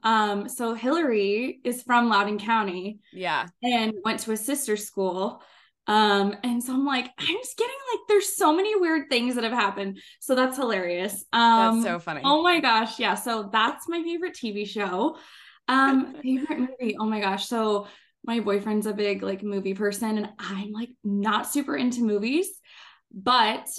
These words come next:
Speaker 1: um, if I had to say what movie, I mean, I really love, I, I really appreciate Reese Witherspoon as an actress. Um, I lo-,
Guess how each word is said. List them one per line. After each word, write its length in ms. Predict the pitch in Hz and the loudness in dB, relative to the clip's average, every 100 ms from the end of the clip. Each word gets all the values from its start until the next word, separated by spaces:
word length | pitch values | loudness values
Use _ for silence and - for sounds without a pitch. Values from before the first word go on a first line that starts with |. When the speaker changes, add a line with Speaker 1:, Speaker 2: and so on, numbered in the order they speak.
| - _ _ | -16 _ _
Speaker 1:
um, 560 | 240 233 220 214 208 214 | -8 -4 -4 -4 -6 -8
if 120 | 208 208 | -10 -8
I 80 | |
had 360 | 214 - 208 196 | -8 -10 -12 -6
to 120 | 233 | -6
say 400 | 226 - 208 196 | -6 -6 -2 0
what 300 | 196 196 190 | 0 0 -2
movie, 720 | 202 190 185 202 202 202 196 - _ _ - | -2 -2 -2 -2 -2 -2 -6 -12 _ _ -2
I 40 | |
mean, 180 | 277 294 | 2 4
I 80 | 294 | 2
really 340 | 240 240 247 262 | 0 -2 -2 -2
love, 500 | 240 233 226 226 - | 0 2 2 0 -4
I, 280 | - 226 - | -4 -4 -4
I 120 | - 220 | -2 0
really 420 | 208 214 208 208 | 2 4 4 4
appreciate 680 | 202 214 202 - 196 190 190 | 2 -4 -6 -2 0 0 -4
Reese 380 | 208 202 196 - | -6 -6 -6 -6
Witherspoon 760 | 208 196 190 190 208 190 190 - | -6 -4 -4 -6 -6 -4 -4 -4
as 340 | 196 202 196 | -4 -4 -6
an 380 | 190 190 202 208 - | -8 -6 -6 -6 -10
actress. 840 | - - - - - - 214 - - - | -14 -14 -16 -16 -12 -8 -6 -6 -6 -4
Um, 540 | 208 202 196 196 190 - _ _ _ _ | -2 0 2 0 -2 -8 _ _ _ _
I 240 | - 196 196 196 | -6 -4 -6 -6
lo-, 200 | 196 | -10